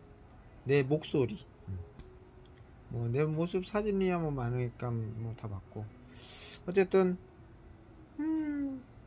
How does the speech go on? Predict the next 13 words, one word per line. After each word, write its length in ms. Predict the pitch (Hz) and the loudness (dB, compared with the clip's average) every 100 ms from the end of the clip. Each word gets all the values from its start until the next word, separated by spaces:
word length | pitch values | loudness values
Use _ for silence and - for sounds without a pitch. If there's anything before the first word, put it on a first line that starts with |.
| - - - - | -20 -20 -20 -4
소니 300 | - 220 208 | 2 6 8
워크맨 560 | 190 139 - 151 143 131 | 6 4 0 -2 0 2
이게, 520 | 120 131 131 135 113 - | 4 6 6 6 4 2
아유, 340 | 113 120 113 98 92 98 | 2 4 4 4 0 -2
이게 280 | 117 117 | 4 6
뭐야? 800 | 127 127 117 113 98 101 113 131 - - - - - - - - | 6 4 4 6 6 6 4 2 -2 -10 -16 -16 -18 -18 -10 -2
오, 1700 | 113 120 127 139 139 143 143 147 147 156 160 156 156 151 143 127 120 113 - - | 4 6 8 8 10 10 10 10 10 8 6 6 4 2 0 -2 -6 -8 -12 2
어유, 720 | 196 208 190 147 131 127 - - | 8 10 10 8 4 0 -2 0
어유, 280 | 190 196 165 139 143 | 6 8 8 6 4
어유, 600 | 131 123 113 107 104 101 98 87 80 - - | 6 6 6 6 4 0 -4 -8 -10 -12 -12
어. 420 | 98 98 95 92 113 - 123 - - - - - - | -8 -6 -6 -8 -10 -12 -14 -14 -16 -14 -12 -12 -4
이게 120 | 117 127 | 0 2
모델명이, 1040 | 120 127 160 160 147 139 131 131 151 233 | 4 8 10 10 8 6 6 6 6 6